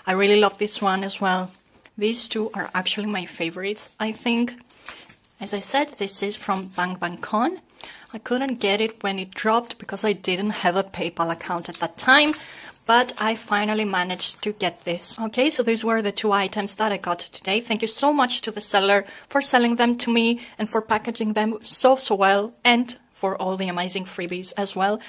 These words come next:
I totally recommend them, so please check them out after this video. Thank you so much.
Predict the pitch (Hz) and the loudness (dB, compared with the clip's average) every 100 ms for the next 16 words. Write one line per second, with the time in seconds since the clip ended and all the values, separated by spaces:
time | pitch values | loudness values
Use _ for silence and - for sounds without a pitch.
0 | - - 190 190 233 277 277 262 254 240 | -14 -10 -8 -4 -2 0 0 0 0 0
1 | 240 240 240 214 - 254 262 - 214 - | 2 0 0 -4 -4 -4 -4 -6 -8 -4
2 | 196 185 180 185 196 - 196 190 - 180 | -4 0 -2 -4 -10 -8 -6 -4 -6 -6
3 | 175 175 180 208 208 311 - 254 262 185 | -6 -6 -6 -8 -6 -4 4 4 4 0
4 | 160 - | -4 -8